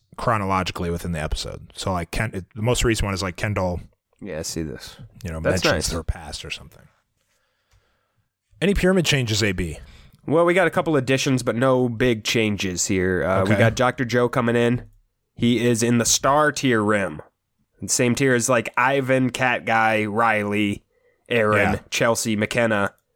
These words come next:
Speaker 2: Who is McKenna just not, what's going on there?
Speaker 1: What is, what?
Speaker 2: McKenna was at the f-, the party, the Titus party, but has not shown up onto the beach.
Speaker 1: Oh, she hasn't
Speaker 2: Her
Speaker 1: even shown
Speaker 2: and
Speaker 1: up.
Speaker 2: another girl.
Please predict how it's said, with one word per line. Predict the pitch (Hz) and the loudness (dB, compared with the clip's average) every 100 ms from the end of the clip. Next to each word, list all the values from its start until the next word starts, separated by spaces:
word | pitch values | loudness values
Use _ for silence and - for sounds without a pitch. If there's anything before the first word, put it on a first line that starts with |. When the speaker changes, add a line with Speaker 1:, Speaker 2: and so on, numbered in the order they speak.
| _ _ _ _ _ _ | _ _ _ _ _ _
Speaker 2:
Who | 120 131 127 127 123 123 | 0 4 4 4 4 2
is | 120 120 | 0 0
McKenna | 123 156 170 196 | 0 0 2 2
just | 151 127 | 0 0
not, | 135 147 - - - - - - - - - - _ _ _ | 0 0 -4 -18 -20 -20 -20 -20 -20 -18 -18 -20 _ _ _
what's | 120 - | -8 -2
going | 135 123 | 0 2
on | 120 | 2
there? | 104 92 - _ _ _ _ _ _ _ _ _ - | 0 -2 -6 _ _ _ _ _ _ _ _ _ -2
Speaker 1:
What | 151 | -2
is, | - - - | -2 -12 -6
what? | 190 | -2
Speaker 2:
McKenna | 247 - 165 170 | 0 2 2 4
was | 147 | 2
at | 127 131 131 | 0 0 0
the | 131 | -2
f-, | 113 - - | -6 -10 -14
the | 101 113 | -4 -4
party, | - 135 143 170 202 - _ _ - | -2 0 2 2 -2 -6 _ _ -8
the | 110 | -4
Titus | 135 160 180 | 0 0 0
party, | - 185 202 220 - _ _ _ _ - | 0 0 0 -2 -6 _ _ _ _ -4
but | 123 | -2
has | 117 | 0
not | 127 147 - | 2 0 0
shown | - 143 | 0 2
up | 139 123 | 2 2
onto | 131 123 | 0 0
the | 117 | 0
beach. | 110 123 - - - _ _ | 0 0 -2 -6 -8 _ _
Speaker 1:
Oh, | - - | -12 -4
she | - | -2
hasn't | 123 156 | 2 4
Speaker 2:
Her | 165 | 4
Speaker 1:
even | - | 4
shown | 160 | 4
Speaker 2:
and | 160 | 6
Speaker 1:
up. | 147 | 4
Speaker 2:
another | 139 123 | 4 2
girl. | 95 95 76 78 | -2 -4 -6 -10